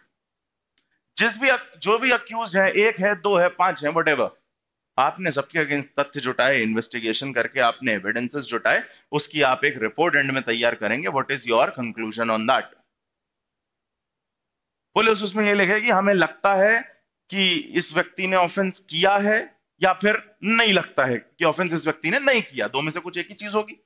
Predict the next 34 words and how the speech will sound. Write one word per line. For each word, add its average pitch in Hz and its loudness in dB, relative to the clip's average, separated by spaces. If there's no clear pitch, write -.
भाई, 185 0
एक 196 2
अक्यूज्ड 180 -2
व्यक्ति 180 -2
है, 165 -2
एफआईआर 170 2
आई 180 0
है, 180 0
उसके 170 -2
through 180 -4
अक्यूज्ड 175 -4
बन 170 0
सकता 175 -4
है, 156 -2
या 170 2
पुलिस 165 0
ने 165 0
इन्वेस्टिगेशन 160 0
में 180 -4
उनको 175 -2
लगा 180 2
कि 180 -4
ये 175 2
इसने 175 -6
किया 165 0
होगा। 165 2
ठीक, - -4
तो - -2
जो 160 0
भी 254 0
व्यक्ति 240 -2
यहाँ 170 2
अक्यूज्ड 113 -12
है, 120 0